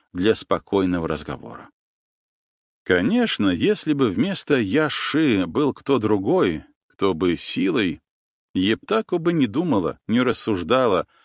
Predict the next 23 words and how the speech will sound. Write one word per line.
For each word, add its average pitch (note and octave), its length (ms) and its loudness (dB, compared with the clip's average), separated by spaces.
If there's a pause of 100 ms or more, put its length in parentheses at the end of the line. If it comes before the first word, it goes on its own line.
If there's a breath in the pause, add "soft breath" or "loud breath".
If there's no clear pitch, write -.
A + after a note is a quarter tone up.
(200 soft breath)
сбежала G2+ 720 2
бы C3+ 160 2
вместе A#2+ 480 0
с F2+ 60 -4
братом, A#2+ 580 2 (100)
да D3+ 480 -2
думала E3 440 -2
бы, D#3 240 0 (280)
как D#3+ 300 0
отомстить B2 640 0
врагам. F2 500 -2 (840)
С F#2+ 120 -2
другой F#2+ 440 2
стороны, A2+ 580 0 (320 soft breath)
и G2+ 140 0
так G#3+ 400 -2
уже G#2+ 300 2
мстить - 560 -2
начали. F#2+ 520 0 (380)
Все E3 420 0
девы C3 400 2
сертя. G2 680 0 (500)
Скоро, G#2 760 0